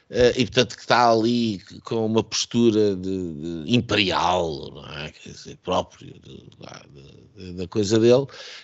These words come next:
Eh, e depois está lá o outro desgraçadinho todo curvado para tentar, eh, chegar à mão e ali, assim, uma postura que, e, e ele é um, é de facto uma, uma personagem sofrível.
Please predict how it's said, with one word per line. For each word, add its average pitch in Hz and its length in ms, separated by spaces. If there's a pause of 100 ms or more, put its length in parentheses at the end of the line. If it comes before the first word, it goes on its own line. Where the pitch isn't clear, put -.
Eh, 156 340
e 175 140
depois 170 260
está 185 140
lá 185 120
o 180 120
outro 185 280
desgraçadinho 175 720
todo - 380
curvado 160 640
para - 120
tentar, 151 420
eh, 143 720
chegar 151 320
à 147 100
mão 139 440
e 123 180
ali, 131 460
assim, 139 240
uma 127 560
postura 135 400
que, 82 120
e, 175 360
e 160 40
ele 135 180
é 123 40
um, 110 380
é 110 260
de - 100
facto - 360
uma, 101 200
uma 101 200
personagem 101 560
sofrível. 90 600